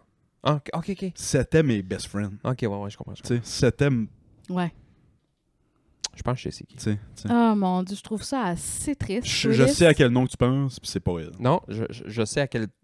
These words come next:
Speaker 1: nom que tu penses que je pense, puis je sais que c'est pas elle, fait que je sais, je
Speaker 2: Ok.
Speaker 1: pense à un autre nom.
Speaker 2: Ah, si, moi, ok, je, on s'en reparle après.
Speaker 3: Et là là.
Speaker 2: Euh,
Speaker 3: Mais
Speaker 2: ouais, ouais.
Speaker 3: c'est sûr que c'est, c'est, il y en a beaucoup, là, des histoires comme ça, là, de, c'est des amitiés qui se terminent, mais en même temps,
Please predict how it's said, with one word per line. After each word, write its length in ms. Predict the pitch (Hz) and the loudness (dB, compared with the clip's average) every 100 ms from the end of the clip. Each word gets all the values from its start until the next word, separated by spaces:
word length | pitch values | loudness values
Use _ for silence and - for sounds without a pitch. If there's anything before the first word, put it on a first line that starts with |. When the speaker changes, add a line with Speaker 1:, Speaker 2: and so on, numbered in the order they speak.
| - | -4
Speaker 1:
nom 200 | 117 131 | -4 -2
que 60 | |
tu 60 | - | -4
penses 220 | - 123 | -4 -4
que 100 | - | -4
je 80 | 104 | -8
pense, 260 | - 139 160 | -6 -6 -8
puis 100 | - | -16
je 100 | - | -10
sais 80 | 151 | -10
que 60 | |
c'est 100 | - | -8
pas 160 | 104 98 | -6 -4
elle, 160 | 110 135 | -4 -6
fait 100 | 95 | -10
que 60 | |
je 60 | - | -12
sais, 160 | - 123 - | -12 -12 0
je 100 | 127 | 4
Speaker 2:
Ok. 100 | 180 | 6
Speaker 1:
pense 180 | 127 | 4
à 60 | 127 | 0
un 100 | 104 | -4
autre 160 | 123 95 | -6 -8
nom. 160 | 104 - | -10 -2
Speaker 2:
Ah, 120 | 147 | -2
si, 380 | - 302 330 - 349 | -2 -2 2 2 6
moi, 240 | - 107 | 8 8
ok, 280 | - - - - - | 6 4 2 4 2
je, 60 | |
on 240 | 101 92 - | 0 0 0
s'en 140 | - - | 0 -2
reparle 200 | - 104 | -2 -4
après. 220 | 95 104 107 _ 220 | -6 -10 -14 _ -2
Speaker 3:
Et 100 | 254 | 0
là 420 | 403 440 480 480 | 0 -2 -2 -2
là. 260 | 311 190 185 - 110 | -2 -2 -4 -4 2
Speaker 2:
Euh, 360 | 104 104 104 - - - | 2 2 -2 -6 -16 -10
Speaker 3:
Mais 280 | 208 214 220 - _ - - | 0 0 0 -6 _ -20 -8
Speaker 2:
ouais, 80 | 117 | -2
ouais. 100 | 113 - - 107 104 | -2 -2 -8 -6 -2
Speaker 3:
c'est 100 | 240 | -2
sûr 240 | - 294 | 0 0
que 140 | 214 | 0
c'est, 920 | 190 - - - - - - - - - | -8 -10 -12 -12 -14 -16 -20 -18 -16 -14
c'est, 320 | - 208 185 - - - | -6 -6 -6 -8 -18 -10
il 40 | |
y 20 | 196 | -6
en 60 | |
a 60 | 202 | -6
beaucoup, 300 | 196 - 214 | -6 -10 -6
là, 100 | 190 | -6
des 180 | 180 170 | -6 -8
histoires 300 | 175 180 180 | -8 -6 -6
comme 220 | 180 170 | -6 -8
ça, 180 | - 185 | -6 -4
là, 120 | 175 | -4
de, 200 | 165 165 - _ _ | -6 -10 -12 _ _
c'est 140 | 175 | -10
des 160 | 175 170 | -8 -6
amitiés 320 | 175 - 185 | -8 -8 -12
qui 80 | - | -10
se 60 | |
terminent, 380 | - 175 180 190 | -6 -4 -2 -2
mais 160 | 180 175 | -2 0
en 80 | |
même 220 | 175 180 175 | 0 0 0
temps, 260 | 220 226 | 0 0